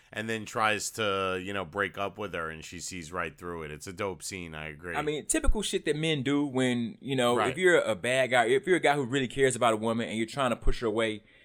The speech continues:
Speaker 2: like, that was the best version of that that I've ever seen on screen. And it, she just straight saw through his bullshit. And it was like, "I'm not having it. I'm not with it," you know? And I love that about her. I, like, she's been really shown to be really loyal, really caring.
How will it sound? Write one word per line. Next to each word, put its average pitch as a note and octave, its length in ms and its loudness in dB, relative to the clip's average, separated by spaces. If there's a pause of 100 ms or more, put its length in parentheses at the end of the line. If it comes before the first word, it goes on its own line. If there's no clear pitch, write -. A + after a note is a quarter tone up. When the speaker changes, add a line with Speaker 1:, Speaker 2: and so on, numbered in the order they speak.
(120)
Speaker 2:
like, G#2+ 180 0
that F3+ 180 8
was D3+ 120 0
the A#2 100 2
best C3 460 4
version A#2+ 400 4
of G2 100 -2
that A2 220 0
that A2 100 0
I've A2 220 4
ever A#2 200 -2
seen A2 460 -2
on G2+ 180 -2
screen. C3 540 -6
And A2 140 -4
it, G2 120 -8 (240)
she G#3 200 -8
just D#3+ 260 4
straight C3+ 560 2
saw C3 260 6
through B2 180 -4
his A2 140 -2
bullshit. B2 600 -2 (360)
And C3 60 0
it - 20 2
was B2+ 100 0
like, B2+ 240 4
"I'm D3 220 2
not B2+ 220 4
having D3+ 360 2
it. F2+ 120 -6
I'm D#3 160 -2
not D#3+ 220 -2
with A#3 140 -2
it," G2+ 160 -8
you B2 140 -2
know? C3 180 2
And B2+ 200 2
I C3 80 4
love C3 400 4
that A#2 100 6
about G2 240 2
her. D2+ 60 -4
I, G#2+ 60 2
like, G#2+ 120 -2
she's G#3 300 -4
been B2+ 400 0 (520)
really E3 360 2
shown C#3 340 2
to B2+ 80 0
be G#2 140 0
really D3+ 240 2
loyal, B2+ 440 6
really C#3 220 0
caring. A#2+ 560 0